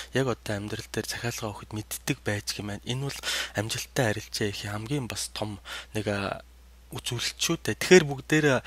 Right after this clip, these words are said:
энэ хичээлээр магадгүй өмнө үзчихсэн олон хичээлүүдийн бас ойлгогдоогүй юмнуудыг, а, нэг осондоо ойлгож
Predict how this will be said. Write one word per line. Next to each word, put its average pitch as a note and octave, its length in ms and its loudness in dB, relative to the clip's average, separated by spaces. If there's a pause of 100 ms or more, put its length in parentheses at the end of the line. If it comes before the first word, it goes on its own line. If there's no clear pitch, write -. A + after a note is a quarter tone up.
(320)
энэ A#2+ 160 2
хичээлээр A#2 480 0
магадгүй A2 480 -2
өмнө A#2+ 320 -4
үзчихсэн - 560 0
олон G#2 240 -4
хичээлүүдийн - 720 -4
бас G2 160 -2
ойлгогдоогүй B2 720 -2
юмнуудыг, G#2 480 -8 (480)
а, G2+ 480 -2
нэг G#2 160 -8
осондоо A2 560 0
ойлгож G#2+ 400 2